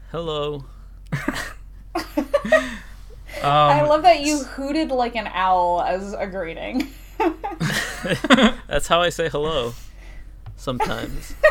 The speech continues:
Speaker 2: So we have two episodes this time that I think are really strong contrast to one another. And I
Speaker 3: Yeah.
Speaker 2: think they show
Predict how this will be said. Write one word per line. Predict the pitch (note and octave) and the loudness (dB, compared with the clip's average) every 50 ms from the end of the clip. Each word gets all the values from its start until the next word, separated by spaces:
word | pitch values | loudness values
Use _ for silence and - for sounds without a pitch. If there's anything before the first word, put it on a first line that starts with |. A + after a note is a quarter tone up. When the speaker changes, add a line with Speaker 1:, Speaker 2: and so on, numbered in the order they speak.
| D5+ - - C5 - - - - - - - - - - - - - - - - - - - - | 2 0 -8 -14 -14 -16 -14 -14 -14 -14 -14 -14 -16 -18 -18 -18 -18 -18 -18 -18 -18 -20 -16 -12
Speaker 2:
So | - - A3 G3+ F3+ E3+ | -4 -2 0 0 0 -2
we | D3+ D#3+ G#3 A3+ | -4 -4 -2 0
have | A#3 A#3+ F#3 D#3 - | 0 0 -2 -2 -4
two | - - - C#4 F4 F4 - - - | -6 -4 -2 -2 -2 -4 -4 -6 -6
episodes | G#3 G#3+ G#3+ G#3 G#3 - G3 F#3 E3 D3 C#3 C3+ - - - | -6 -4 -4 -4 -2 0 0 0 -2 -4 -6 -8 -10 -6 -2
this | F3 F3+ F3 - - | -2 -2 -2 -2 -6
time | - D3+ D3+ C#3+ C#3 C3 B2+ B2 A#2+ - - | -6 -4 -4 -2 -2 -4 -6 -8 -12 -14 -10
that | C#3 C#3 C#3+ D3 | -6 -4 -2 -2
I | D3 D3 | -2 -4
think | E3 F3 D3+ | -4 -4 -4
are | D3+ C3+ C3+ | -2 -2 -2
really | C3 C3+ C#3+ C#3+ E3+ G#3 A#3+ A#3+ A#3+ G3+ E3 D3+ C3+ B2 A#2 A#2+ A#2+ - - | -4 -6 -8 -6 -6 -4 -2 -2 -2 -2 -2 -2 -4 -4 -6 -8 -10 -12 -14
strong | - - - F#3+ F3 E3+ D#3 C#3+ C#3 | -14 -4 0 2 2 2 2 0 -4
contrast | - - - D#3+ D#3+ E3 E3+ F3 D3 - C#3 A#2+ A#2+ A#2 A2+ - - | -8 -8 -6 -2 0 0 0 0 -2 -4 -4 -6 -6 -6 -8 -10 -8
to | - D3 | -6 -4
one | C3+ C#3+ D3 | -4 -2 -2
another. | C#3 B2 B2 B2 B2 A#2+ A#2 A2 G#2+ - - - - - - - - - | -2 -2 -2 -4 -6 -6 -8 -10 -10 -12 -14 -16 -20 -20 -20 -18 -14 -12
And | A3+ G#3+ | -8 -4
I | A3 | 0
Speaker 3:
Yeah. | - - D3 D3 D3 | 0 0 0 0 -2
Speaker 2:
think | F#3 E3+ - | -4 -6 -6
they | F#3 D3+ | -6 -6
show | C#3 - - D3+ D3+ D#3 D3+ C#3+ C#3 | -6 -6 -6 -6 -4 -4 -4 -6 -8